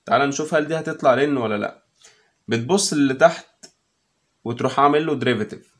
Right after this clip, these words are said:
ديريفيتيف اكس سكويرد بلس ثري بكام؟ ديريفيتيف الاكس سكويرد بتو اكس، وديريفيتيف الثري بزيرو.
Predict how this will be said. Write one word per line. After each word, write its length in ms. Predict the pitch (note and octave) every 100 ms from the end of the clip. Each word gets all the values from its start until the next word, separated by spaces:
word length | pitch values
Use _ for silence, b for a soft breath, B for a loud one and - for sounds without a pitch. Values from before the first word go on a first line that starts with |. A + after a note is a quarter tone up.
| _ _ -
ديريفيتيف 440 | B2 E3+ F3+ D3+
اكس 280 | - E3+ D3+
سكويرد 400 | - - D3+ D3
بلس 300 | B2+ B2 -
ثري 100 | C3+
بكام؟ 520 | C3+ C3 B2 B2 B2+ _ b b _
ديريفيتيف 340 | A2+ C#3+ D3 C#3+
الاكس 300 | C#3 - C#3
سكويرد 420 | - D3+ E3 D3
بتو 260 | - D3
اكس، 480 | D3 - - - - -
وديريفيتيف 420 | G#2+ C3+ D3 C3
الثري 320 | B2 - C#3
بزيرو. 440 | C3+ B2 A#2 -